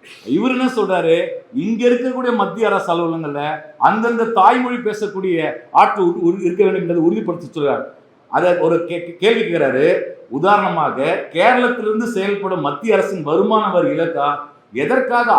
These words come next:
ஆங்கிலத்தையோ அல்லது இந்தியையோ பயன்படுத்த வேண்டும் என்று கேட்கிறேன். மலையாள மொழி ஏன் பயன்படுத்தக்கூடாது? இந்த ஏற்பாட்டை செல்-, செய்யவில்லை என்றால் எல்லா மொழிகளுக்கும் சமத்துவ உரிமை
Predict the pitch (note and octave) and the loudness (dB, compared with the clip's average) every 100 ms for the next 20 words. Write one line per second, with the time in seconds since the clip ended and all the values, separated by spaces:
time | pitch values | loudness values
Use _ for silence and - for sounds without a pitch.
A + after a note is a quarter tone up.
0 | C#3 A#3+ A#3 G#3+ G3 F3 F3 - C#3 F3 | 6 4 2 0 0 -2 -2 -2 0 0
1 | E3+ F3 A3 A#3 A3 A3 F#3+ A#3 A3 G3+ | 0 0 -2 0 0 2 2 2 2 2
2 | F#3+ F#3 F3 D#3+ D3 E3 E3 D#3 C3+ - | 2 -2 -4 -6 -4 -4 -2 -2 -2 -6
3 | - _ - E3 B3 C4 A#3+ A3 A3 G3+ | -16 _ -2 2 4 6 4 2 2 4
4 | A3+ - G3 A3 G3+ F3+ E3 E3+ F3 C#3+ | 4 4 2 2 2 0 -2 2 2 2
5 | - - - _ C3+ E3+ D#3 F#3+ A#3+ A#3 | 0 -6 -14 _ -8 -4 2 4 4 2
6 | A3+ G3 G3 F3+ G#3 G#3+ F3 A#3+ A#3+ G3+ | 0 -2 -8 -4 -4 -2 -2 0 0 0
7 | F3+ D3+ D3+ D3 D3 - - B2 E3+ G#3 | 0 -2 -2 -2 -4 -10 -12 -6 -2 2
8 | G#3+ F#3 F3+ F#3+ G#3+ G3+ F#3+ E3+ D#3+ G#3 | 4 2 0 0 2 2 0 -2 -2 -2
9 | A#3+ A3+ G3+ - - E3 F#3 | -2 0 0 0 -2 -2 -2